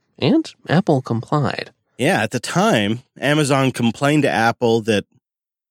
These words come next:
Speaker 2: FakeSpot provided misleading information and potential security risks. FakeSpot C E O disputed Amazon's claims and said that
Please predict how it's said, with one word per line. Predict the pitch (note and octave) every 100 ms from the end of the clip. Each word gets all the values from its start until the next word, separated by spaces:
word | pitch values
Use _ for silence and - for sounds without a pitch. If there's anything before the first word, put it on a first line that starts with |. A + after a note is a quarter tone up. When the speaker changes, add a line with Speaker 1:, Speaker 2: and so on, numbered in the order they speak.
| -
Speaker 2:
FakeSpot | A#2+ A#2 A#2 A2
provided | - G#2+ G#2+ G2+ G2 F#2 -
misleading | G#2+ C3+ B2 G2+ A2+ B2+ B2 A#2
information | G2+ G#2 G2+ G#2 - G2+ F#2+
and | F2 -
potential | - - B2+ G#2+
security | - - - A#2+ -
risks. | C2 - - - _ _ _ _ _
FakeSpot | G2+ G#2 G#2+ F#2+
C | B2+ G2
E | G2
O |
disputed | F#2 - - C#3 G#3+ C3+
Amazon's | G#2+ G#2 F#2 F2+
claims | - - E3 E3 G#2+ G#2+
and | G#2+
said | C#3 C3+
that | B2+